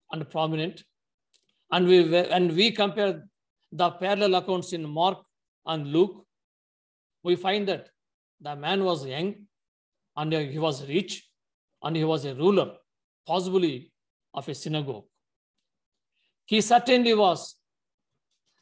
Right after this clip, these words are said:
was reverential towards Jesus, kneeling before him and calling him teacher. So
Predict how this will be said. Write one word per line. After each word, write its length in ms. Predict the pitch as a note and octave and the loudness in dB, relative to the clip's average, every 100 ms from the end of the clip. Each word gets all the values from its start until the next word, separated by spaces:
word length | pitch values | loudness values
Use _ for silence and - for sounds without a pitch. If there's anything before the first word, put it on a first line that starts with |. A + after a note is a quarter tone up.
| _ - | _ -2
was 220 | G3 F3 | 0 0
reverential 540 | E3+ G#3 B3+ B3+ B3+ | 0 4 2 2 -2
towards 380 | F#3+ G3 F3+ - | 0 2 2 -2
Jesus, 640 | D3+ D3 F3+ E3 - - _ _ _ _ _ | -8 -4 0 -2 -4 -14 _ _ _ _ _
kneeling 520 | - B2+ F3+ A#3+ A3+ | -12 -2 0 2 0
before 340 | G3 G3+ A3 G3 | 0 0 0 0
him 340 | F#3+ A3+ B3 _ _ | -2 -6 -12 _ _
and 240 | - D#3 - | -12 -12 -8
calling 320 | D3 E3+ E3+ | -4 -2 -2
him 280 | D3+ C#3+ C3 _ - | -6 -12 -14 _ -14
teacher. 300 | E3 D#3 D3 - _ _ _ _ _ _ _ _ _ _ | -10 -8 -10 -12 _ _ _ _ _ _ _ _ _ _
So 460 | - G3 F3+ - | -2 0 0 -2